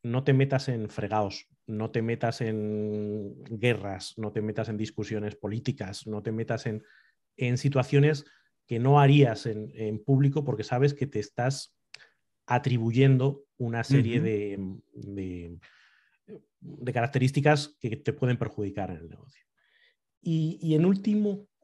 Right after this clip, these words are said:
Speaker 1: elemento que, que yo añadiría en este punto es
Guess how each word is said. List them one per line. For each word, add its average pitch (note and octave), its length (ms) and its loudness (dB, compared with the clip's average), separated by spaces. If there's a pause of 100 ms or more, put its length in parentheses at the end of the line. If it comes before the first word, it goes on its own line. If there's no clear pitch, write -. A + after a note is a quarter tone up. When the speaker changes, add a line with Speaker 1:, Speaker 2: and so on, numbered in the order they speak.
(480)
Speaker 1:
elemento D3 800 4 (100)
que, A2+ 440 -2
que A2+ 140 -4
yo A#2+ 180 -2
añadiría B2+ 460 0
en A#2+ 80 -4
este B2 220 -6
punto C3 260 0
es C3+ 140 -2